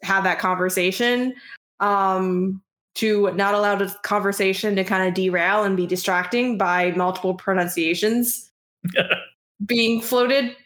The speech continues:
Speaker 1: That was kinda distracting, even though, uh, yeah, in the greater scheme of things, it probably shouldn't be.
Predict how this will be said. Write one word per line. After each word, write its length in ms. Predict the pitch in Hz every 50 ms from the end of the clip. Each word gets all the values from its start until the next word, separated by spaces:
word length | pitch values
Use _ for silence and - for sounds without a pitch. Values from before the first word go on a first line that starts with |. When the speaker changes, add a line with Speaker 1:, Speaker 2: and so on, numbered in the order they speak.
| _ _ _ _ _ _ _ _ _ _ _ _ -
Speaker 1:
That 220 | 220 214 196 - -
was 140 | 254 262
kinda 240 | - 294 262 269 269
distracting, 680 | 269 269 - 285 277 269 277 269 - 294 294 302 302 285
even 300 | 254 233 208 214 208 202
though, 440 | 190 190 185 185 185 190 196 196 - - - - - - _ _ _ _ _ _ - - -
uh, 340 | - 175 180 - 160 180 180 180 -
yeah, 300 | 185 185 180 175 175 175
in 60 | 180
the 60 | 180
greater 280 | 180 185 185 185 175 185
scheme 260 | 185 - 180 175 175
of 80 | 175 180
things, 220 | 190 180 180 175
it 80 | 180 180
probably 240 | 180 185 180 180
shouldn't 320 | 180 - 196 196 220 214 233
be. 360 | 269 285 294 311 320 320